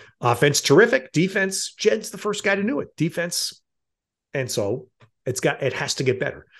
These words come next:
Um, th-, it's, it's hard because you still saw,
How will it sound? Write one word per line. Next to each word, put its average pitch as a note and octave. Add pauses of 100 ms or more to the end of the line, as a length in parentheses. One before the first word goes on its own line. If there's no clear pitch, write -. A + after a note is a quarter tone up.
(240)
Um, G2+ (680)
th-, E3
it's, -
it's D3+
hard -
because A2+
you A#2+
still B2 (280)
saw, A2+